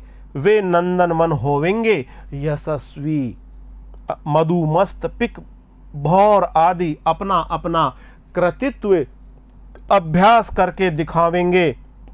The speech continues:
यही नहीं जाना था कि आज के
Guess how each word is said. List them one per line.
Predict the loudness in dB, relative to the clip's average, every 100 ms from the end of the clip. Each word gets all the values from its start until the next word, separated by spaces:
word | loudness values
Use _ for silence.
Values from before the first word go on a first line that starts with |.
| -20 -20 -20 -20 -18 -8
यही | 0 0 2 2
नहीं | 2 2 2 2
जाना | 2 2 2 0
था | 2 2 0 -4 -20 -6
कि | -2 -2 0
आज | 2 2 0 -4
के | -4 -4